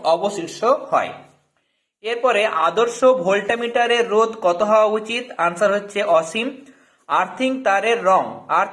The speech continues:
তারের যেটা রং সেটা হচ্ছে সবুজ। এরপরে নিচের কোন তেজস্ক্রিয় আইসোটোপ পেসমেকার, আহ, তৈরিতে ব্যবহার করা হয়? পেসমেকার তৈরি করার জন্য দেখো প্লুটোনিয়াম,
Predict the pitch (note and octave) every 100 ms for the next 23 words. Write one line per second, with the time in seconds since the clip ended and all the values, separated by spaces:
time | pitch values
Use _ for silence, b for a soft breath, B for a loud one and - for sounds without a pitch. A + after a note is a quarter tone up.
0 | - G#3 G#3 G#3 G#3 F#3 G#3 B3 - F3
1 | F3+ F3+ F#3 F3+ E3+ D#3 G#3 B3+ - B
2 | B B - F#3 A3 A3 G3+ G#3 G#3+ A3+
3 | A3+ A#3 A3 G3 G3+ - G3+ F#3+ F#3+ G3+
4 | G#3+ G#3+ - G#3 G#3 A3+ A#3 A#3+ A#3+ A#3
5 | A#3 - D#3 D#3+ G#3 G#3+ A3 G#3+ F3+ F3
6 | E3+ E3 G3+ C4 B B B - G#3+ A3
7 | A#3+ A#3+ B3+ B3+ A3+ A3 A3 G#3 G3+ G3
8 | G3 G#3 A#3 F#3 F#3 G3+ G3+ A3 A3+ A#3
9 | A3+ A3+ B3 C#4